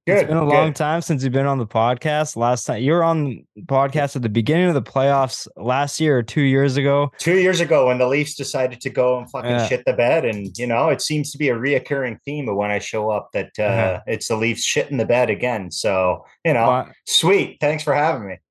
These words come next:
Speaker 2: Oh, don't
Speaker 1: <laughs>
Speaker 2: worry. Two episodes ago, we had my buddy, he was a Boston fan, and we got to
Speaker 1: Aw.
Speaker 2: talk to him the day after getting eliminated by Florida.
Speaker 1: Yeah.
Speaker 2: So we
Speaker 1: Yeah.
Speaker 2: caught at just the right time, you know. It's
Speaker 1: Oh, it's all good. You gotta get those people at the highs, right? Get the, get, get the
Speaker 2: Exactly.
Speaker 1: hot takes and everything. So
Speaker 2: Exactly, exactly. Well, glad you're doing well. Hayden, how
Speaker 1: Yeah.
Speaker 2: you doing, buddy?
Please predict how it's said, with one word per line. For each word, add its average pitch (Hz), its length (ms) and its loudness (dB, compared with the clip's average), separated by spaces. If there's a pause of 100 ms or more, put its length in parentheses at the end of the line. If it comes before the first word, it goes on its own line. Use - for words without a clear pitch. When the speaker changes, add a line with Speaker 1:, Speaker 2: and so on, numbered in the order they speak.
(120)
Speaker 2:
Oh, 127 340 4
don't 143 220 2
Speaker 1:
<laughs> - 20 2
Speaker 2:
worry. 135 180 2
Two 160 220 2
episodes 147 460 0
ago, 123 220 2
we 123 120 4
had 127 100 0
my 123 140 2
buddy, 120 420 4
he 120 60 2
was 110 100 -2
a 107 80 0
Boston 117 540 2
fan, 90 340 -4
and 101 160 -2
we 110 120 2
got 110 160 2
to 98 40 -4
Speaker 1:
Aw. 98 60 -2
Speaker 2:
talk 120 300 0
to 131 80 0
him 120 100 2
the 110 100 2
day 117 220 2
after 117 400 0
getting 104 200 0
eliminated 104 540 2
by 92 160 0
Florida. 104 440 2
Speaker 1:
Yeah. 95 60 -2
Speaker 2:
So 90 360 -2 (640)
we 131 180 2
Speaker 1:
Yeah. 131 80 4
Speaker 2:
caught 147 200 0 (120)
at 123 80 -2
just 139 240 0
the 131 100 2
right 117 220 0
time, 107 340 0
you 95 60 -2
know. 92 240 -2
It's - 180 -10 (240)
Speaker 1:
Oh, 110 200 -2
it's 113 180 -2
all 156 300 2
good. 120 180 -2
You 110 80 -6
gotta 127 180 0
get 127 160 -2
those 120 220 -8
people 117 340 -4
at 104 60 0
the 104 80 -6
highs, 101 480 -2
right? 98 260 -4
Get 107 200 -4
the, 117 60 0
get, 104 200 -2
get 117 140 -2
the 107 80 0
Speaker 2:
Exactly. 101 280 0
Speaker 1:
hot 110 220 -2
takes 101 340 -2
and 104 80 -6
everything. 87 460 -6
So 82 280 -4
Speaker 2:
Exactly, 104 760 0
exactly. 98 640 0
Well, 110 220 2
glad 147 280 0
you're 165 80 2
doing 156 240 2
well. 139 280 4
Hayden, 156 340 2
how 147 160 4
Speaker 1:
Yeah. 151 80 2
Speaker 2:
you 147 80 4
doing, 147 240 0
buddy? 139 300 2